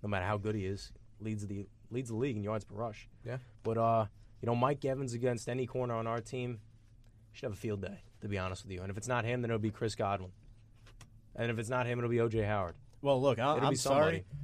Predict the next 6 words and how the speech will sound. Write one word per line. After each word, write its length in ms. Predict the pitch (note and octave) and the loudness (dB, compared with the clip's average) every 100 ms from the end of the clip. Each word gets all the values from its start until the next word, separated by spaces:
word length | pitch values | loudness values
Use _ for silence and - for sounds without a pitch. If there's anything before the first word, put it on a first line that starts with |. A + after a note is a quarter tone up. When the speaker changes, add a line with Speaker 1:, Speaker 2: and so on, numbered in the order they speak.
| - - | -8 -2
Speaker 3:
I'm 180 | C3+ E3 | -2 0
sorry. 440 | - D3 C3 G2 - - - | 4 6 6 2 -6 -20 -14
We're 280 | G#2 D3 A3 | 0 4 4
in 120 | F3+ C3 | 4 4
New 120 | B2 | 4
York. 440 | A2+ B2 G#2+ G#2+ | 4 4 2 -2